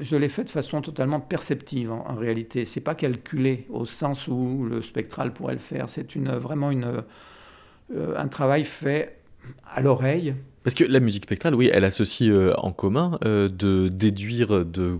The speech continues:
Speaker 2: constats, euh, de synthèse, euh, des, euh, gestes de composition qui vont être réalisés par des instruments acoustiques.
Speaker 1: Voilà, tout à fait. Mais elle le déduit, euh, par des formules, euh,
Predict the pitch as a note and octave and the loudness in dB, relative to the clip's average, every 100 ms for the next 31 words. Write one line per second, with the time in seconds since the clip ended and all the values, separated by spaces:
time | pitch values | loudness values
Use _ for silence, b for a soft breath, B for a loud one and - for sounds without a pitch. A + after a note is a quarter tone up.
0 | - A2+ F#2+ - A#2 G#2 F#2 - F#2 E2+ | -4 -2 -2 -2 0 2 0 -2 -4 -4
1 | F2 - G2+ F#2+ G#2+ A2 F#2+ A#2+ D#3 D#3+ | -8 -12 -4 0 2 0 0 0 0 2
2 | C3 - B B B B2 G2+ F#2+ F2+ F#2+ | 0 0 B B B 6 8 8 6 4
3 | G#2 G#2+ F#2 F#2 A2 F#2+ - F2+ F#2+ E2+ | 6 6 4 2 -2 -4 -8 -6 -4 -4
4 | E2 D3+ C#3+ - F#2+ G2 F#2 F2+ F2 G2 | -4 -4 -4 -4 -6 -6 -6 -6 -4 -4
5 | B2+ G2+ F#2 F#2 - G2+ G#2 F#2+ - D3 | -4 -4 -6 -8 -8 -6 -6 -6 -2 0
6 | C#3+ C3+ D3 D3+ - D#3 C3+ C3+ b b | 2 -2 -4 -4 -4 -4 -4 -6 b b
7 | b D#3 C#3 C#3 C3 C3+ C3 C3 F3 G3 | b -2 0 2 2 0 0 -2 -2 -2
8 | C3+ B2+ C3 - B2 C3 A#2 - B2 C3+ | 0 0 2 0 0 0 -2 -2 0 0
9 | D3+ C#3 A#2+ A2+ A2+ B2 - - | 0 2 0 0 -4 -6 -8 -12